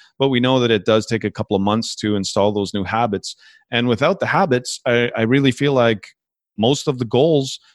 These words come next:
they never come true. And I know for us, you know, we're, we're speaking in front of large crowds on a regular basis,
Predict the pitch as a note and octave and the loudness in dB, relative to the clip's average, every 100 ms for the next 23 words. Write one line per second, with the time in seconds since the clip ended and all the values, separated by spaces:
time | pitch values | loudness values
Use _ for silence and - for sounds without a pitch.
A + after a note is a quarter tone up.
0 | _ _ B2+ C#3+ C#3 C#3 C#3+ C#3+ C#3 G3+ | _ _ 0 2 0 0 0 0 2 2
1 | A#2 A2 A#2 C3 C#3+ C3+ - A#2 - F#3 | 4 2 2 2 2 0 -4 -6 -2 -2
2 | - - D3+ C#3 B2+ E3 B2+ - C#3 F#3+ | -2 -6 -4 -2 0 0 0 -4 -4 -4
3 | - D#3 D#3 C#3 A2+ C3 C3 G#2+ A2+ B2 | -2 -4 -2 -4 -2 -2 -2 0 0 0
4 | - A2+ A#2 A#2+ A#2+ G#2 G#2+ A#2 A2+ G2+ | -4 -2 -2 -2 -4 -2 -2 -2 -2 0
5 | A#2 A#2 A2 F#2+ | 0 -2 -4 -10